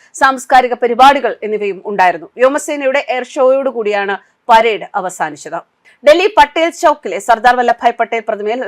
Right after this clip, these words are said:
രാഷ്ട്രപതി ദ്രൗപദി മുർമു പുഷ്പാർച്ചന നടത്തിയിരുന്നു. മേജർ ധ്യാൻചന്ദ് സ്റ്റേഡിയത്തിൽ റൺ for യൂണിറ്റി കൂട്ടയോട്ടം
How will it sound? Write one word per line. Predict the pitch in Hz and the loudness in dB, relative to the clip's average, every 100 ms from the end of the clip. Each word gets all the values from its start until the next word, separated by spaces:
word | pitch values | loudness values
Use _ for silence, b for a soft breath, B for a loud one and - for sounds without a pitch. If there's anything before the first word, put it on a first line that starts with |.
| 214 | 0
രാഷ്ട്രപതി | 214 214 226 220 220 202 | 0 0 -14 -10 -10 -2
ദ്രൗപദി | 214 220 254 285 262 | -2 0 -2 -4 -6
മുർമു | 202 185 175 | -6 -8 -14
പുഷ്പാർച്ചന | 196 - 208 208 214 202 | -12 0 0 0 -8 -6
നടത്തിയിരുന്നു. | 180 196 196 233 359 B B | -6 -6 -6 -4 -6 B B
മേജർ | 269 302 330 | -4 2 2
ധ്യാൻചന്ദ് | 247 220 233 277 311 320 285 - | 2 0 2 2 2 0 0 -2
സ്റ്റേഡിയത്തിൽ | 247 233 202 170 175 196 | -2 0 -2 -6 -4 -4
റൺ | 214 240 | -4 -4
for | 233 220 | -6 -6
യൂണിറ്റി | 220 220 214 | -8 -10 -8
കൂട്ടയോട്ടം | 254 240 165 170 | -4 -2 -2 -4